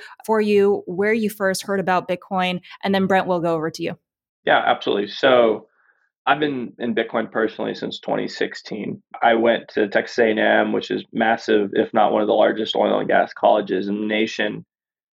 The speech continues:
Speaker 2: and not for oil and gas, but just for the business side, and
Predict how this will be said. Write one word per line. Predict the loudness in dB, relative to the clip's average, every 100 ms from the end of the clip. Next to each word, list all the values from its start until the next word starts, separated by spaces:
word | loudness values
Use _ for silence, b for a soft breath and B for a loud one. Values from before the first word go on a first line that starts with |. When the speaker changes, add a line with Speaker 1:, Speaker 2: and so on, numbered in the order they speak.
| -4
Speaker 2:
and | 0 2 2 0
not | -2 -4
for | -4 -6
oil | -6
and | -6
gas, | -2 -2 -2 2
but | 2 2
just | 0
for | 0
the | 2
business | 2 2 2
side, | 2 2 2 0
and | 2 2 2 -2